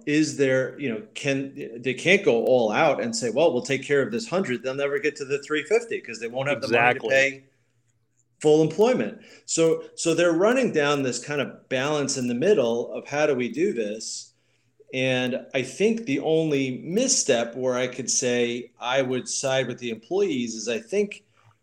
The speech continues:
Speaker 1: again, going back to another podcast that we had, you know, it comes down to communication.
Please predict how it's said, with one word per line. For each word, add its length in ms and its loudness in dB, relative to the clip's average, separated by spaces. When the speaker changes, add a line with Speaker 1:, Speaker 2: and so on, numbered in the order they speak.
Speaker 1:
again, 420 2
going 220 0
back 200 0
to 120 -6
another 680 -2
podcast 600 0
that 140 -4
we 120 -6
had, 380 -6
you 40 -6
know, 100 -2
it 100 -8
comes 240 -6
down 240 -2
to 60 -6
communication. 800 -4